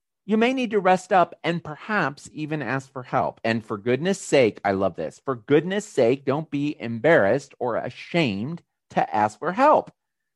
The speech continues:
We sometimes forget that seeking assistance is a sign of strength and not an indication of a weakness or meekness. Lastly, remember just how strong you actually are.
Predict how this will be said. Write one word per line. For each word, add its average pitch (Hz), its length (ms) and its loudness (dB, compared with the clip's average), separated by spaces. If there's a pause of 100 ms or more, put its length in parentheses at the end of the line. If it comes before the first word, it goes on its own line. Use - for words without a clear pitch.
(140)
We 139 80 -2
sometimes 220 500 -2
forget 165 380 2
that 104 140 -6
seeking 165 360 -4
assistance 131 760 -4 (200)
is 143 220 2
a 143 60 0
sign 170 400 0
of 120 100 -6
strength 156 720 -4 (100)
and 175 400 -4
not 175 400 0 (100)
an 147 120 -8
indication 127 800 -6
of 113 180 -4
a 117 80 -10
weakness 113 840 -6 (120)
or 120 360 -2 (200)
meekness. 120 1040 -6 (1300)
Lastly, 156 520 0
remember 147 720 -2
just 110 320 -6
how 113 160 -6
strong 113 500 -6
you 185 220 -8
actually - 580 -10
are. - 340 -12